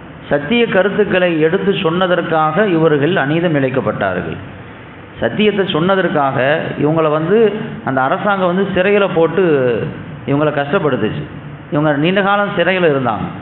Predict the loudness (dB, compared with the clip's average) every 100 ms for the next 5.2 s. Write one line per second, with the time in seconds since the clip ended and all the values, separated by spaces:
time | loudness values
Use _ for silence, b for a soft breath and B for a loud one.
0 | -14 -16 -16 -4 0 2 4 4 4 2
1 | 2 2 2 2 0 2 2 2 0 0
2 | 2 0 -2 -8 -4 0 0 0 0 0
3 | 2 2 2 0 2 0 2 0 -4 -4
4 | -2 2 2 4 4 4 2 2 0 0
5 | -2 -2